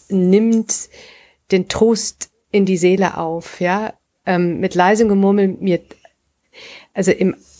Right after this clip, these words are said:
äh, und singt in alten Liedern der Wind mit leisem Gemurmel mir Trost in die Seele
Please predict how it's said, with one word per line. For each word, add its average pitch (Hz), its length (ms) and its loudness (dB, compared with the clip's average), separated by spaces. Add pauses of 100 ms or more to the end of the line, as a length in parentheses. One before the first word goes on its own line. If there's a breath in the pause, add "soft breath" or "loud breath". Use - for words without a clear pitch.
(180)
äh, 196 240 -2
und 196 160 2
singt 214 480 0
in 190 320 -2
alten 196 320 0
Liedern 196 280 2
der 170 220 2
Wind 196 300 -2
mit 175 160 -4
leisem 202 560 2
Gemurmel 196 560 2
mir 185 280 -2
Trost - 600 -2
in 170 160 -6
die 160 140 -10
Seele 180 600 -6